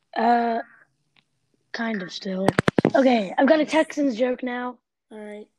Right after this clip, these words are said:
Speaker 1: How do you know the Texas State Police are seriously enforcing speed limits into Houston?
Speaker 2: 'Cause the
Speaker 1: For
Speaker 2: Texans
Speaker 1: first
Speaker 2: play there?
Speaker 1: offense.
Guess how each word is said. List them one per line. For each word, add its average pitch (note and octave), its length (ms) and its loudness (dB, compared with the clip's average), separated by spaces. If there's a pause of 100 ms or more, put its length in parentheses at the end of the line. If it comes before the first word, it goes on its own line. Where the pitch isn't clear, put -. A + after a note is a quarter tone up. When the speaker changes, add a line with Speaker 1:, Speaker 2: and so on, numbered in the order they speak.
(100)
Speaker 1:
How B3+ 120 -4
do E4+ 60 2
you F4+ 80 4
know F4+ 120 2
the C#4 60 -2
Texas D4 400 -10
State D4+ 280 -4
Police C#4+ 300 -4
are G#3 160 -4 (300)
seriously D4 500 2
enforcing C4+ 460 0
speed C#4 240 0
limits A#3+ 340 -2
into A#3 180 -4
Houston? F#3 720 -8 (1200)
Speaker 2:
'Cause B3 160 -16
the A3+ 100 -12
Speaker 1:
For B3+ 120 2
Speaker 2:
Texans B3 100 -2
Speaker 1:
first D4+ 220 4
Speaker 2:
play C#4 240 6
there? C#4+ 200 0
Speaker 1:
offense. G#3+ 380 -10